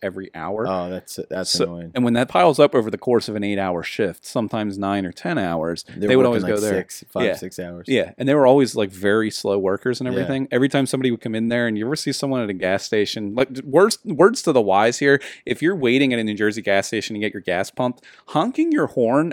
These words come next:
Speaker 1: actually, po-, contrary to popular belief, will not make that person wanna work harder for you.
Speaker 2: People would honk at you?
Speaker 1: <laughs> Oh, yeah, people would honk if they, if you didn't come over. They would just blare their horn, and these guys would lose their fucking shit.
Speaker 2: Well, that is the entitlement of Jersey. We're the only ones that pump our,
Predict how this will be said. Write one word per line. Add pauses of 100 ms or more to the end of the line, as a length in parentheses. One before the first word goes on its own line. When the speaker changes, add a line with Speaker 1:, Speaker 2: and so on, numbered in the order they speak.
Speaker 1:
actually, (100)
po-, (120)
contrary
to
popular
belief,
will
not
make
that
person
wanna
work
harder
for
you.
Speaker 2:
People
would
honk
at
you?
Speaker 1:
<laughs>
Oh,
yeah,
people
would
honk
if
they,
if
you
didn't
come
over.
They
would
just
blare
their
horn,
and
these
guys
would
lose
their
fucking
shit.
Speaker 2:
Well,
that
is
the
entitlement
of
Jersey.
We're
the
only
ones
that
pump
our,